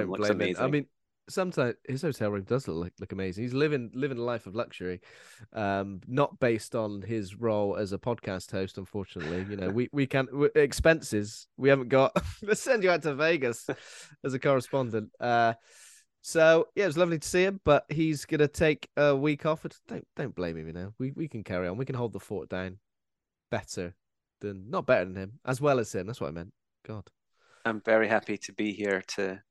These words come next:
Speaker 2: to assist and to play my part. It's good.
Speaker 1: Yes. And
Speaker 2: I'm
Speaker 1: this
Speaker 2: not
Speaker 1: is
Speaker 2: just
Speaker 1: essen-
Speaker 2: a patrio-,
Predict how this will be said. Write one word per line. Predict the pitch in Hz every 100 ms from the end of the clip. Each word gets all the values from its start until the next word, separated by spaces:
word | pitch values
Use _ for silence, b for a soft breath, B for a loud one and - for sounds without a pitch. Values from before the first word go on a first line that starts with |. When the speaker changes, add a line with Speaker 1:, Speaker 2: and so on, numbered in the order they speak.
| -
Speaker 2:
to | - 101 107 _ -
assist | - - 120 - -
and | 110
to | -
play | - 113
my | 110 107
part. | - 135 117 - - _ -
It's | - 98
good. | 120 113
Speaker 1:
Yes. | - - - - _ _ -
And |
Speaker 2:
I'm | 117
Speaker 1:
this |
Speaker 2:
not | 123 156
Speaker 1:
is | 175
Speaker 2:
just | 113
Speaker 1:
essen- | 123
Speaker 2:
a | 113 - _ -
patrio-, | 123 120 - 113